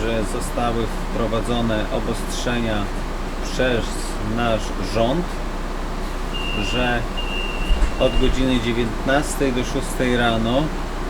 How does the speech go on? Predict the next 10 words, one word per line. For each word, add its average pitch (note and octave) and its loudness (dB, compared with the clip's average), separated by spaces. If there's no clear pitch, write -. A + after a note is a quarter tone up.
tak A2+ -2
jakby B2+ 0
można B2+ 2
powiedzieć, B2+ 0
mamy C3+ 2
godzinę A#2+ 2
policyjną, C3+ 0
nie A2+ 0
można A#2+ 0
się A2+ -2